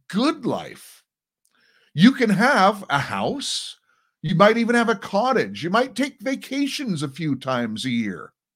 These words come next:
But you're still only reacting to life. And when you only just react to life,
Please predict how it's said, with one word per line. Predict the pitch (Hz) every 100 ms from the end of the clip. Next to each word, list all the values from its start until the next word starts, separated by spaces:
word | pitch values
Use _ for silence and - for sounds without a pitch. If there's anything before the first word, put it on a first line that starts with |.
| _ _ _ _ _ _ _ _ _ _ _ _ _
But | - 131
you're | 135 120
still | - - 160 151 127 113 123 _ _ _ _ _ _
only | 143 175 175 175 175 175 - _ _ -
reacting | 113 127 131 123 120 - 117 110 110 _ _ -
to | 117
life. | 101 98 92 80 - _ _ _ _ _ _ _ _ _ _ _ _
And | 113 117
when | 123 120
you | 120 -
only | 147 190 214 202 175 165 - _ _
just | - 127 -
react | 120 120 117 123 120 - _ _
to | -
life, | 107 110 101 87 - -